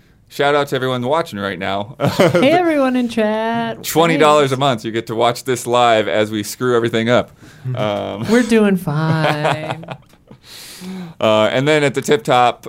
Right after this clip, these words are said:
Speaker 1: uh, the two hundred and fifty dollar, well, it's not the tip top anymore. We've got the
Speaker 2: Ho,
Speaker 1: two fifty,
Speaker 2: ho,
Speaker 1: the
Speaker 2: dear
Speaker 1: five hundred,
Speaker 2: readers.
Speaker 1: and the one thousand dollar tiers. We've
Speaker 2: Yeah.
Speaker 1: got shout outs.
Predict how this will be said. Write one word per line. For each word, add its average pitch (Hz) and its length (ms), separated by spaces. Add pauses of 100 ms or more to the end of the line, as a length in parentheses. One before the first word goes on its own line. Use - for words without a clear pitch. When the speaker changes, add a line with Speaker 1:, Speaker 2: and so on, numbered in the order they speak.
Speaker 1:
uh, 104 400
the 101 160
two 139 300
hundred 131 240
and 110 120
fifty 123 320
dollar, 107 320
well, 110 140
it's 127 80
not 156 160
the 202 80
tip - 220
top 95 200
anymore. 90 400
We've 95 120
got 110 140
the - 40
Speaker 2:
Ho, 117 60
Speaker 1:
two 151 160
fifty, 165 320
Speaker 2:
ho, 240 160
Speaker 1:
the 302 60
Speaker 2:
dear 240 140
Speaker 1:
five 143 180
hundred, 156 340
Speaker 2:
readers. - 100
Speaker 1:
and 117 160
the 110 60
one 147 180
thousand 110 360
dollar 92 240
tiers. 87 440
We've 107 160
Speaker 2:
Yeah. 92 60
Speaker 1:
got 110 200
shout 175 380
outs. - 560